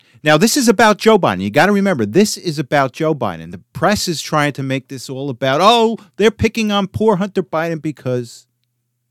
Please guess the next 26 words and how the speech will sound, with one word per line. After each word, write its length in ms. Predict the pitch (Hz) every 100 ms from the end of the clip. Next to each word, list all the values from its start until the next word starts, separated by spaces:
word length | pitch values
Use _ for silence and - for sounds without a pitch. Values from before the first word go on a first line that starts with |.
| _ _
he's 200 | - 131
the 80 | 123
president's 500 | 123 113 104 95 -
son." 320 | - 78 65 _ _ _ _ _ _ _ _ _ _ _ _ _ _ _
No, 380 | 135 123 101 117 _ _
they're 100 | 123
going 300 | 117 151 254
after 220 | 233 - 170
Hunter 260 | 185 165
Biden. 280 | 120 170 156
Remember 500 | 101 117 151 226 151
this. 240 | 71 73
They're 100 | -
going 340 | 107 147 226 202
after 200 | 185 151
Hunter 260 | 147 135
Biden 360 | 110 131 156 107
because 300 | 98 104 107
of 100 | 110
the 80 | 107
connection. 600 | - 113 143 - - 76 _ _ _ _ _ _ _ _
Essentially, 440 | 113 165 170 170
of 100 | 123
hi-, 220 | 143 147 151
him 340 | 110 143 165
being 420 | 135 143 135 127